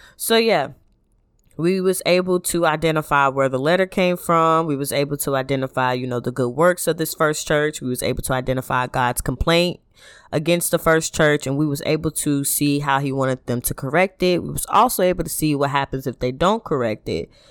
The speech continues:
But then we got to break down why it was important for them to correct it, because if they don't correct this behavior, they're gonna be like the followers of the Nicolaitans,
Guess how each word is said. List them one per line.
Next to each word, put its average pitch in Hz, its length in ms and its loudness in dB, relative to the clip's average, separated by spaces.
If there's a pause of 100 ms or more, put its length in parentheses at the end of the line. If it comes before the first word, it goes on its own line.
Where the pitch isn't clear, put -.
(320)
But 165 120 -4
then 240 160 4
we 247 100 0
got 190 220 0
to 180 100 -2
break 156 320 0
down 139 400 0
why 151 1000 2 (300)
it 160 100 -2
was 156 160 0
important 170 500 -2
for 143 140 0
them 135 180 -2
to - 140 -4
correct 127 440 -2
it, 135 80 -4
because 127 600 -2
if 147 160 -4
they 131 140 0
don't 151 320 2
correct 139 360 0
this 131 120 -2
behavior, 127 500 0
they're 120 140 -2
gonna 147 260 0
be 139 180 -2
like 135 260 -4
the 127 80 -2
followers 123 640 0
of 127 220 -6
the 127 80 -2
Nicolaitans, 127 1040 -4